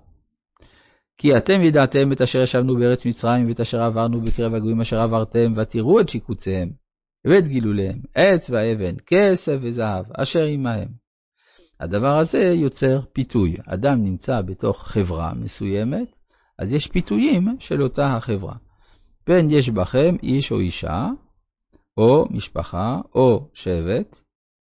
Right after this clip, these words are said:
אשר לבבו פונה היום מעם השם אלוהינו ללכת לעבוד את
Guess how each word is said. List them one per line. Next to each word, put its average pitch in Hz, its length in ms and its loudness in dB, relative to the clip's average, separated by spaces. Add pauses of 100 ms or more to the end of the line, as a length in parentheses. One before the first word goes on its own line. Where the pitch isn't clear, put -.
(560)
אשר 180 300 2
לבבו 147 380 4
פונה 143 320 0
היום 135 360 4
מעם 123 240 0
השם 113 280 0
אלוהינו 110 440 2
ללכת 110 440 0
לעבוד 107 420 0
את 104 200 -6